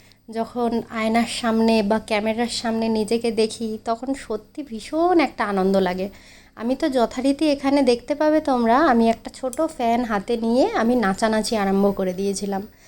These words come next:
আমি সমস্ত টেনশন ভুলেই গিয়েছিলাম যে আমার এই সমস্ত কিছু শেষ করার পরে আবার মেয়ের জন্য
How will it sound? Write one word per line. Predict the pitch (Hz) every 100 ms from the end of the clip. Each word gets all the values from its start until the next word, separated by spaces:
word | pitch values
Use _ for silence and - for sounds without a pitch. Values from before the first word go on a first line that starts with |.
| - _
আমি | 240 285
সমস্ত | 277 220 240 269 277 311 302
টেনশন | 254 240 233 277 277
ভুলেই | 226 - 240 294 285
গিয়েছিলাম | 269 254 254 220 214 269 - - -
যে | 208 247 -
আমার | 220 214 240 311 294
এই | 226 233 233
সমস্ত | - 226 240 - 269
কিছু | 254 277
শেষ | 277 240 220
করার | - 240 240
পরে | 247 254 262
আবার | 247 233 254 262
মেয়ের | 233 214 202
জন্য | 226 226